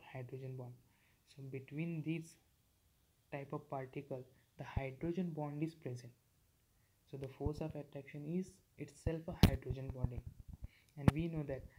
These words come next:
hydrogen bond is present between one highly electronegative element,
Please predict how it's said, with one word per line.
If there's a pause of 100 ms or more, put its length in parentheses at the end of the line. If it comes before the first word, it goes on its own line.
(120)
hydrogen
bond
is
present
between
one (420)
highly
electronegative
element,